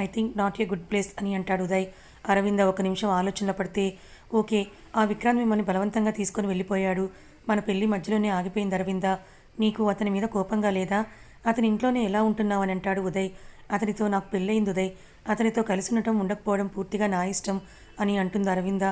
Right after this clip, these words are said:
అర్థమైంది అరవింద, మీరు కూడా ఆ విక్రాంత్ అందానికి డబ్బుకు పడిపోయారన్నమాట.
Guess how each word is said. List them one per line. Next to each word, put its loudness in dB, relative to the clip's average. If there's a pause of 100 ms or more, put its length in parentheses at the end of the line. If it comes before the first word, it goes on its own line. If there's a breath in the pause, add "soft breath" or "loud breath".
(420 loud breath)
అర్థమైంది 2
అరవింద, 2
మీరు 0
కూడా 4 (380 loud breath)
ఆ 8
విక్రాంత్ 2
అందానికి 2
డబ్బుకు 0
పడిపోయారన్నమాట. 0